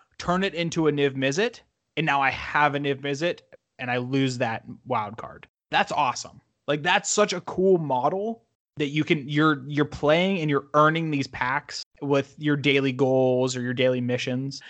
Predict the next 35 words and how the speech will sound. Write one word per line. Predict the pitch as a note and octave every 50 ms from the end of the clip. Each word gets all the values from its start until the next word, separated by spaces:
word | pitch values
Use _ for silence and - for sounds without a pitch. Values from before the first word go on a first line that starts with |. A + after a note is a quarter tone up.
| - - -
'Cause | G#3+ G#3 G#3+
it | G3
has, | - - A#3+ B3 A#3+ G3+
like, | G#3+ A3 G#3 F#3
that | G#3 F#3+ E3+ C#3+ - _
thing | - F3+ F3 F3+ F3+
where | E3+ E3+ D#3 D3 C#3 C3 - -
you | C#3+ C#3+ C#3 C3+ C#3+ D3 D3 D3 C#3+ C#3 C#3 C3+ B2+ - _ _ _ _ _ _ -
have | - D#3 E3 E3
that | E3+ D3 B2 B2
grinder | C3 - B2+ B2 C3+ D3 D#3 E3 E3+ E3+
mentality, | E3+ E3 D#3+ - E3+ D#3+ E3 E3+ F#3 F#3+ G3 G#3+ A3 A3+ - _ _ _ _ _ - -
but | C#3+ F#3 G3
it's | F3
not | G#3 A3+ A#3 G#3+
a |
grinder | F#3 D3+ E3+ F3+ F3+ E3+
mentality | E3+ E3+ D#3+ C#3+ - - C#3+ D3 D3+ D3 D3+ D3
in | C#3+
the | C3
way | C3+ C3+
that | C3 B2+
you | A#2+ B2+ B2
have | B2+ B2+
to, | -
like, | B2+ B2 A#2+ A2+ - - _ _ _ _ _ _ -
continue | - C#3 B2+ - - D#3 D#3+ D#3 C#3+ C#3
to | - C#3+ B2+
win | A#2 A#2+ C3+ C#3 C3 B2
games | A2+ A#2 G#2+ F#2+ D2 - - _ _ _ _ -
and | C3 A#2
continue | C3 B2 - - D3+ D3 D3 D3 C#3
to | C3+ B2+ B2 A#2
just, | A#2 A#2 B2+ B2 -
like, | C3+ A#2+ A#2 A2+ -